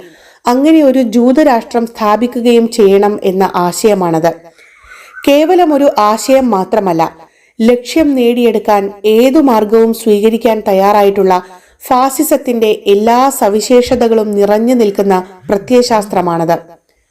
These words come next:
ജൂതരാഷ്ട്രം സ്ഥാപിക്കുന്നതിനായി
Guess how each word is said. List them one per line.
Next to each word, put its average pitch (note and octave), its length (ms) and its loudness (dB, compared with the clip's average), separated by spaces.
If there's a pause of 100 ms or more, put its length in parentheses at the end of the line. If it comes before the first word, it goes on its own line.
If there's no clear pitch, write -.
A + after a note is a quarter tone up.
(720)
ജൂതരാഷ്ട്രം C#4+ 800 2
സ്ഥാപിക്കുന്നതിനായി A3+ 1040 0